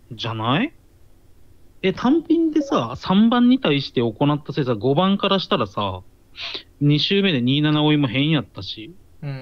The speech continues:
Speaker 2: うん。
Speaker 1: だからそこで四番が、あー、二七、まあ、それ三番信ないわって言ってる感じを理解できるから、四番わかるねって二周目はなりましたよと。で、四番が白いねってなってるから、三番が、四番の、例えばね、四番の視点を詰めたいから、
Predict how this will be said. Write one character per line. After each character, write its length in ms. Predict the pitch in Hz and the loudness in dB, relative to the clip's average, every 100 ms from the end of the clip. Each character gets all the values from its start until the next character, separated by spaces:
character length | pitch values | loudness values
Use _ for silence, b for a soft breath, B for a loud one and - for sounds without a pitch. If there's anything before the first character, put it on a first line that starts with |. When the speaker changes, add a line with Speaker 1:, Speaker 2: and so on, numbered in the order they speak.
| - | -8
Speaker 2:
う 20 | |
ん。 20 | |
Speaker 1:
だ 60 | 151 | -4
か 60 | |
ら 40 | 127 | -4
そ 140 | 135 | -2
こ 100 | 147 | 0
で 80 | 170 | 2
四 240 | 160 170 | 2 2
番 180 | 175 175 | 0 0
が、 320 | 170 123 123 | 0 0 0
あ 40 | 117 | 0
ー、 40 | |
二 100 | 117 | 0
七、 260 | 143 151 160 | 0 0 0
ま 160 | 143 | 0
あ、 40 | 120 | -2
そ 100 | - | -2
れ 60 | 151 | -4
三 260 | 143 160 | 0 0
番 120 | 180 | 0
信 280 | 165 202 180 | 0 0 0
な 100 | 175 | 0
い 60 | 147 | 2
わ 120 | 143 | 0
っ 20 | |
て 100 | 123 | -2
言 40 | 110 | -4
っ 20 | |
て 60 | 127 | -6
る 60 | |
感 180 | 117 131 | -2 -4
じ 80 | 117 | -2
を 20 | |
理 180 | 143 180 | -4 -4
解 240 | 180 123 | -2 -2
で 140 | 117 110 | -2 -4
き 120 | 175 | -4
る 100 | 131 | -4
か 140 | - | -4
ら、 100 | 110 | -6
四 180 | 120 151 | -2 0
番 160 | 160 127 | 0 0
わ 140 | 120 | -2
か 140 | - 160 | -2 -4
る 100 | 110 | -4
ね 120 | 120 | -6
っ 20 | |
て 160 | - 120 | -8 -6
二 140 | 123 | -6
周 200 | - 170 | -4 -2
目 80 | 160 | -2
は 80 | 110 | -2
な 120 | 113 | -2
り 140 | 139 | 0
ま 120 | 165 | 0
し 120 | 180 - | -2 -4
た 120 | 110 | -4
よ 120 | 117 | -4
と。 180 | - - _ - - - - - - B B B - | -10 -18 _ -20 -20 -20 -20 -20 -20 B B B -2
で、 80 | 147 | 0
四 260 | 165 214 | 4 4
番 200 | 208 208 | 4 2
が 80 | 208 | 0
白 320 | - - 240 | 0 0 2
い 60 | 147 | 2
ね 120 | 131 | 0
っ 20 | |
て 180 | 135 127 | -2 -4
な 120 | 123 | -4
っ 60 | 131 | -2
て 140 | 147 | -6
る 80 | 120 | -6
か 80 | - | -8
ら、 100 | 107 | -10
三 300 | - 185 196 | -4 -2 0
番 220 | 202 196 | 0 0
が、 100 | 180 | -2
四 300 | 127 156 214 | 0 2 2
番 180 | 220 214 | 2 0
の、 120 | 214 | 0
例 100 | 208 226 | 0 0
え 20 | |
ば 80 | 143 | 0
ね、 60 | 117 | 0
四 220 | 196 240 | 0 2
番 100 | 240 | 2
の 80 | 180 | 0
視 160 | - | -2
点 140 | 233 262 | 0 0
を 60 | |
詰 200 | - - | 0 0
め 140 | 220 254 | 0 0
た 120 | 277 | -2
い 100 | 196 | -2
か 120 | - | -4
ら、 200 | 107 98 | -8 -10